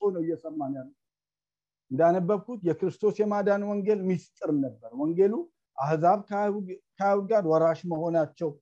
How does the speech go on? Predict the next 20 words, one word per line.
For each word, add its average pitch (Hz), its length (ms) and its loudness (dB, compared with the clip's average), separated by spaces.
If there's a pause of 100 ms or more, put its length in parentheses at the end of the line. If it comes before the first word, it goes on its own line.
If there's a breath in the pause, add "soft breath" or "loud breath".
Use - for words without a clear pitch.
(160)
ኤፌሶን 170 420 -6
ላይ 160 160 0
ከላይ 160 320 2
እንዳነበብን፣ 147 760 -2 (500)
እ፣ 156 60 -4 (360)
የጌታችን 214 720 0
የኢየሱስ 214 460 -2
ክርስቶስ 247 500 -10 (260)
በስጋ 240 380 0 (140)
መገለጡ 180 540 2 (320)
አንደኛ 196 360 -2
ጢሞቴዎስ 190 480 -4
ምዕራፍ 190 300 2
ሦስት 202 240 -4
ቁጥር - 220 -8
አስራ 180 260 -2
ስድስት 175 360 -12
ላይ 175 160 0 (240)
ሄዳችሁ 175 420 0
ስታዩ 165 400 -2